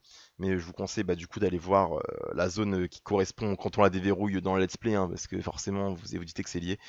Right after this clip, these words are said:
Malheureusement, comme je vous ai dit, marche solitaire, euh, bah, les quatre premières vidéos quêtes annexes sur la chaîne secondaire, bah, sont un peu buggées, donc, euh, je suis désolé pour ça, hein, vraiment, euh, mais ça devait être trop compliqué de refaire aussi ces quêtes là,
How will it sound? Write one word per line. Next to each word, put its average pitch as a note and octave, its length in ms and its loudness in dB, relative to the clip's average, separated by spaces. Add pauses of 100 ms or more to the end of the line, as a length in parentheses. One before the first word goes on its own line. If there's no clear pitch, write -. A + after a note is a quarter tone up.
(280)
Malheureusement, A2 480 8
comme G#2+ 160 0
je F#2+ 60 -8
vous G2+ 60 -4
ai G#2 40 -4
dit, A2 120 -4
marche G#2 220 0
solitaire, A2 480 2
euh, F#2+ 240 8 (320)
bah, G2 80 2
les G2 60 2
quatre A2+ 160 6
premières A2+ 540 2
vidéos G2 360 -4
quêtes - 220 -6
annexes G#2+ 300 0
sur G2+ 100 -4
la F#2 60 0
chaîne G#2 120 -10
secondaire, G#2 420 0
bah, F2 220 4
sont F#2+ 240 -2
un F#2 40 2
peu G2+ 140 -10
buggées, F#2+ 380 -2 (580)
donc, F#2+ 260 -6
euh, F#2+ 40 -4
je F2 60 -6
suis - 140 -12
désolé F#2+ 240 -4
pour - 180 -14
ça, A2 180 6
hein, F#2+ 200 4
vraiment, F2+ 460 -4
euh, D2+ 100 -4 (1400)
mais F2+ 120 -4
ça F#2 120 -6
devait F2 140 -10
être - 200 -14
trop G#2 160 -10
compliqué - 380 -6
de G2 60 -4
refaire F2+ 260 -4
aussi F#2 200 -6
ces - 120 -10
quêtes F#2+ 180 -6
là, G#2+ 160 -2